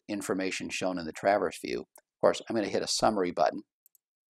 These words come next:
and we're gonna see that Traverse P C will just send all that curve information out to a report.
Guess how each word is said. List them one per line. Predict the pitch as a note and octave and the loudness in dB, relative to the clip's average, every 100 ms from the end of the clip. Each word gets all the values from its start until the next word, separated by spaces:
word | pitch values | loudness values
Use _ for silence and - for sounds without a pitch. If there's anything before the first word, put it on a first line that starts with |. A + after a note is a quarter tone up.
| _ - | _ -4
and | F#2 | 0
we're | F#2 | 2
gonna | F2 | 2
see | - A2+ G#2 | 0 0 0
that | D2 - | -2 -2
Traverse | - G#2 G2 - | 6 6 6 -2
P | F#2 | -2
C | F2 A#2 G#2+ | 0 0 0
will | F2 | 0
just | F2 F#2+ - | -2 -2 0
send | A#2+ G#2 - | 2 0 2
all | G2+ | 2
that | G2 - - | 2 -2 2
curve | A#2+ G#2+ | 2 2
information | F#2 - F2 F2 F2+ E2+ | -2 -6 -6 -6 -6 -4
out | D#2 - _ _ _ _ _ - | -2 -4 _ _ _ _ _ -2
to | A#2 | 2
a | F#2 | 4
report. | E2+ - - G#2 E2+ | 2 2 8 8 8